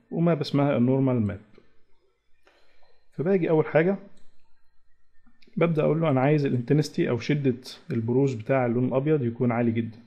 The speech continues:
بعد كده عايز الشاربن يكون شديد عشان تطلع حادة ما تطلعش ناعمة.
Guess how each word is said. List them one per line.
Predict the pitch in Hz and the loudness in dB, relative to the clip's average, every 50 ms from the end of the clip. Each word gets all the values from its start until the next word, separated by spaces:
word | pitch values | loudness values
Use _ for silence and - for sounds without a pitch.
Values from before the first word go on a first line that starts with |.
| _ - - - - - _ - - _ _ _ _ _ - - | _ -20 -20 -20 -20 -20 _ -20 -20 _ _ _ _ _ -4 -2
بعد | 147 143 | -2 -2
كده | 147 - 151 147 | 0 0 2 4
عايز | 143 139 | 4 4
الشاربن | 131 131 - - 151 147 143 139 139 135 | 2 0 -2 -2 0 0 2 2 2 2
يكون | 127 120 - - 127 131 135 135 131 - - - - - - - | 2 0 0 0 0 2 2 0 -2 -6 -12 -20 -20 -20 -20 -12
شديد | - - 131 123 143 139 123 - - - - - - - - - - - - - - _ - _ - - - - - - - - - - - | -6 -6 -4 -2 -2 -2 -2 -4 -8 -16 -20 -20 -20 -20 -20 -20 -20 -20 -20 -20 -20 _ -20 _ -20 -20 -20 -20 -20 -20 -20 -20 -20 -16 -14
عشان | 117 - 131 131 135 120 - | -6 0 2 2 2 2 0
تطلع | - 131 - 131 123 | -2 -4 -2 -2 -4
حادة | - - 135 131 120 110 | 0 0 0 2 2 0
ما | 107 | -2
تطلعش | 104 - - 120 117 117 - 131 | -2 -6 -6 -6 -4 -4 -2 -2
ناعمة. | 113 104 98 | -2 -2 -4